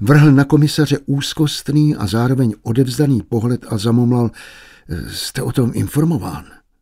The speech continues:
„O čem?“ Vypadal překvapeně, zmateně, možná i zklamaně. „Myslel jsem, že se to už ví.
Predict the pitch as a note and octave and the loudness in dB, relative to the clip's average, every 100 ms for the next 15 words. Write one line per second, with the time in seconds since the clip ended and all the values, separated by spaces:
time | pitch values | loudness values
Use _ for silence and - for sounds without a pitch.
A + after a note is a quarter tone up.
0 | _ _ _ _ _ _ _ _ _ _ | _ _ _ _ _ _ _ _ _ _
1 | - F#3+ - C#2+ B1 - - _ _ _ | 0 0 0 -8 -10 -16 -20 _ _ _
2 | _ _ _ _ _ _ _ _ _ - | _ _ _ _ _ _ _ _ _ -10
3 | - G#2+ A2 - D#3 - G2+ - D#2+ - | -6 -2 -4 -4 -6 -6 -10 -10 -14 -14
4 | - _ - A2 - C3 C3+ D3+ D#3+ _ | -20 _ -4 -4 0 0 2 0 -4 _
5 | _ _ _ _ E2 F#2+ - A2+ G2+ - | _ _ _ _ -10 -6 -4 -4 -6 -6
6 | C#3 C#3+ F2+ C#2+ - - _ _ _ _ | -2 -2 -4 -8 -16 -20 _ _ _ _
7 | _ _ _ _ - - - - _ G2 | _ _ _ _ -20 -20 -20 -20 _ -6
8 | G#2+ - C3 - C3 B2+ - - - _ | -6 -4 -4 -2 -2 -2 -6 -20 -20 _
9 | - _ - - - F2 F#2 A2+ - B2 | -20 _ -20 -14 -12 -10 -10 -6 -6 -4
10 | - D#3+ E3+ E2+ | -2 0 0 -2